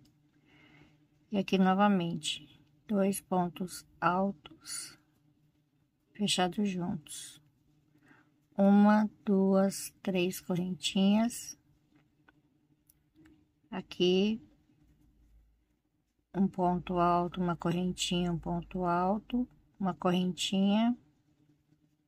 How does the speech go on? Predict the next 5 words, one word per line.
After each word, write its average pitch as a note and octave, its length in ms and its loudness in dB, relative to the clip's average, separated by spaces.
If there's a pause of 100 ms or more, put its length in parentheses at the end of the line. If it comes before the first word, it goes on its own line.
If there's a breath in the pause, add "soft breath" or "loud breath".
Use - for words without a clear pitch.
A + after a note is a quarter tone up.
(520)
um G3 200 2
ponto F3 520 -2
alto, F#3 540 -2
uma F3+ 200 0
correntinha, F#3+ 960 0